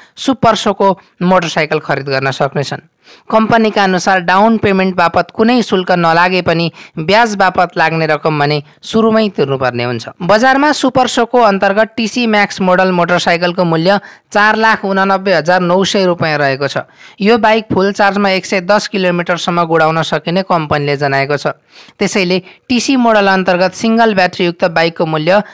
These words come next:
दुई लाख पन्चानब्बे हजार नौ सय रुपियाँ रहेको छ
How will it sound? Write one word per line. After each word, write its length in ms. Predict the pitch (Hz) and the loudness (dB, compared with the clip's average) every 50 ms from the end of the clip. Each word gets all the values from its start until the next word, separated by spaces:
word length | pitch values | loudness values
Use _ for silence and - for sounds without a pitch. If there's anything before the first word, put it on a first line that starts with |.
| - _ _ - | -20 _ _ -8
दुई 200 | 156 175 202 214 | -4 -2 0 0
लाख 220 | 220 226 226 208 - - | 2 2 0 0 -2 -2
पन्चानब्बे 560 | 190 180 180 180 - 180 175 175 170 170 165 | -2 0 0 0 0 0 0 0 0 0 0
हजार 360 | 143 143 139 160 175 185 190 185 - - - - - | -2 0 0 2 2 2 0 -2 -6 -20 -14 -8 -4
नौ 240 | 160 170 185 196 190 | 0 0 2 2 0
सय 240 | - - 208 196 190 | 0 -2 -2 0 0
रुपियाँ 380 | 175 160 - 160 151 143 143 | -2 -2 -2 -2 -2 0 0
रहेको 300 | 139 135 135 135 - - | 0 0 0 0 -2 -4
छ 200 | 135 - - - | -6 -6 -8 -12